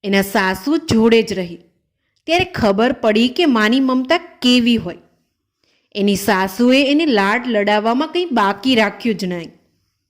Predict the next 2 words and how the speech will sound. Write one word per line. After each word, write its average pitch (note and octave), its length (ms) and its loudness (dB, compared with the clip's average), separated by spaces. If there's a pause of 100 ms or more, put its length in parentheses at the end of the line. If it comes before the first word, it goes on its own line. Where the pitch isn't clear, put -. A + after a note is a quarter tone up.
(1200)
એની G3+ 180 -2
પાછળનું G3 760 0